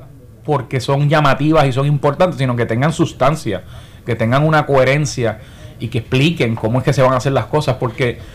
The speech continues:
tenemos que sobrepasar lo que tradicionalmente se ha dicho de que es que se hace campaña en verso, pero se gobierna en prosa. Hace falta que sus-, que, que superemos el hecho de que se digan cosas bonitas en campaña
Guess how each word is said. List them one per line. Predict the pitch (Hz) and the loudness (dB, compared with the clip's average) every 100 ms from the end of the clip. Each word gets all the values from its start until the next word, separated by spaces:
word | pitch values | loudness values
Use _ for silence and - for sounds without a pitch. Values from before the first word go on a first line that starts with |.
| - - - - - | -18 -18 -18 -18 0
tenemos | 139 156 208 | 2 4 2
que | 208 190 180 - - - - | 2 0 2 -2 -6 -20 -12
sobrepasar | - 156 151 135 123 - 151 98 - - - | 0 2 4 2 0 2 2 2 -6 -14 -6
lo | 123 | -2
que | 123 | -2
tradicionalmente | 117 117 107 117 139 156 160 | 0 0 0 2 2 2 2
se | 151 | 4
ha | |
dicho | 147 151 120 | 2 2 0
de | 113 | 0
que | 120 | -4
es | |
que | - 143 | -4 -2
se | 131 | 0
hace | 123 156 147 - - - - - | 0 0 -2 -6 -18 -18 -18 0
campaña | 135 123 - 156 160 156 156 - - - - - | 2 2 2 2 2 -2 -4 -6 -18 -18 -18 -8
en | 135 131 | -4 2
verso, | 151 160 - 123 113 - | 4 4 2 -2 -4 -4
pero | 120 | -2
se | 127 | 0
gobierna | 117 117 127 135 | 0 2 2 4
en | 123 - | 2 2
prosa. | 117 107 - - - - - - - - 113 | 2 2 -2 -14 -16 -18 -18 -20 -16 -12 -4
Hace | 139 - 175 | -2 0 2
falta | 175 175 165 | 2 2 2
que | 127 | -2
sus-, | 120 135 - - - - - - - | -4 -4 -6 -14 -16 -14 -10 -10 -4
que, | - 120 - | -2 -2 -2
que | 139 123 101 | 0 0 -2
superemos | - 135 123 147 170 165 | -4 0 2 4 4 2
el | 160 | 2
hecho | - 143 | 2 0
de | 120 | 0
que | 117 | -4
se | - | -2
digan | 110 139 147 | -2 0 0
cosas | 143 147 151 | 2 4 4
bonitas | 151 156 151 | 4 4 2
en | 147 | 2
campaña | 139 143 139 147 120 98 | 2 0 2 2 2 -2